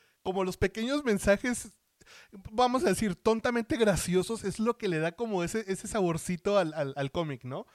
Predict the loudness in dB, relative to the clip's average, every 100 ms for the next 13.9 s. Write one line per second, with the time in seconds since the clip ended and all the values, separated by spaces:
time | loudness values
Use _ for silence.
0 | -20 -20 _ -4 -2 0 0 0 -2 -4
1 | -4 -2 -2 0 0 0 -2 -4 -4 -4
2 | -2 -2 -4 -4 -4 -4 -4 -6 -6 -6
3 | -8 -10 -10 -8 -8 -6 -4 -4 -6 -8
4 | -10 -8 -8 -6 -6 -4 -2 0 0 -4
5 | -12 -20 -18 -8 -2 -2 0 0 2 2
6 | 2 4 4 4 0 -4 -6 -8 -18 -16
7 | -12 -8 -8 -8 -14 -20 -20 -20 -8 -4
8 | -4 -4 -2 -2 -2 -6 -2 0 0 -2
9 | -8 _ -6 -4 -4 -2 -4 -4 -4 -4
10 | -4 -4 -2 -2 -4 -14 _ _ _ -12
11 | -8 0 0 2 2 2 0 -2 -2 -10
12 | -4 -4 -4 -4 -4 -2 -4 -4 -6 -6
13 | -4 -6 -8 -12 -10 -10 -8 -10